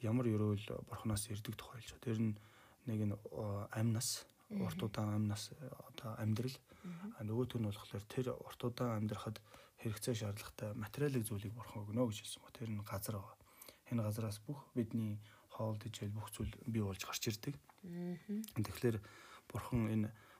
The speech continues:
Speaker 1: материалын зүйлийг, а, бидэнд ерөн өгнө, урт удаан амьдрахад чинь тустай хэрэгтэй тэр зүйлсийг Бурхан өөрөө өгнө гэсэн ба. Тэгээ Бурхан эзнээс чинь гэж хэлсэн ба. Тэгээ тэр
Speaker 2: Мгм.
Speaker 1: хинээс тэр амь нас ирдэг үү? Хинээс тэр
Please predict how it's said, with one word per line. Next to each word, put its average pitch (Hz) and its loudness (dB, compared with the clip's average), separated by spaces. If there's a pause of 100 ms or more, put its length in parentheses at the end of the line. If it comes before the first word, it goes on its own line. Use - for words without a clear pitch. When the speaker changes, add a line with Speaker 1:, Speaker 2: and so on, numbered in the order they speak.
(100)
Speaker 1:
материалын 117 4
зүйлийг, 104 2 (300)
а, 131 0
бидэнд 107 4
ерөн 104 4
өгнө, 107 4 (400)
урт - 0
удаан 107 4
амьдрахад - -2
чинь - -2
тустай - 0
хэрэгтэй - -4
тэр 104 -2
зүйлсийг 104 0 (580)
Бурхан - 4
өөрөө 101 0
өгнө 101 -2
гэсэн - -4
ба. - -8
Тэгээ 123 -8
Бурхан - 2
эзнээс 113 4
чинь 113 -2
гэж - -10
хэлсэн - -6
ба. - -10 (360)
Тэгээ 190 -6
тэр 104 4
Speaker 2:
Мгм. - -8
Speaker 1:
хинээс 147 10
тэр 117 6
амь 110 6
нас 107 4
ирдэг 101 -4
үү? 104 -2 (400)
Хинээс 120 6
тэр 107 -2